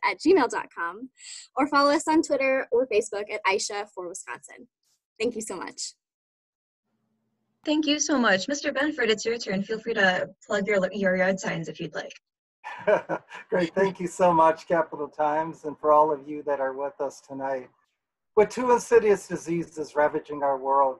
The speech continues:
Speaker 3: covid nineteen and for centuries longer, systemic racism, I believe that people with diverse backgrounds now more than ever before need to come together in respect, unity, and love to forge a new, safe,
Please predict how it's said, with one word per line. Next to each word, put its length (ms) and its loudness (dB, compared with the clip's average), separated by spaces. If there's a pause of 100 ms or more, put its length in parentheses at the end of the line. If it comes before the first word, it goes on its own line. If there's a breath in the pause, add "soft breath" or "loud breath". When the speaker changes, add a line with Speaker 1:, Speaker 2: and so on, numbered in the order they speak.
Speaker 3:
covid 340 0
nineteen 640 0
and 140 -4
for 100 -4
centuries 560 -4
longer, 420 -2
systemic 640 -6
racism, 720 -4 (520)
I 140 6
believe 360 2
that 200 2
people 300 -10
with 160 -2
diverse 680 0
backgrounds 760 2 (160)
now 440 8
more 220 4
than 200 0
ever 220 2
before 720 2
need 180 -16
to 80 -20 (120)
come 160 -2
together 580 0
in 60 -14 (100)
respect, 600 0 (460)
unity, 680 -2 (200)
and 140 -2
love 380 4 (160)
to 180 -16
forge 380 -2
a 80 -10
new, 500 -6
safe, 440 -4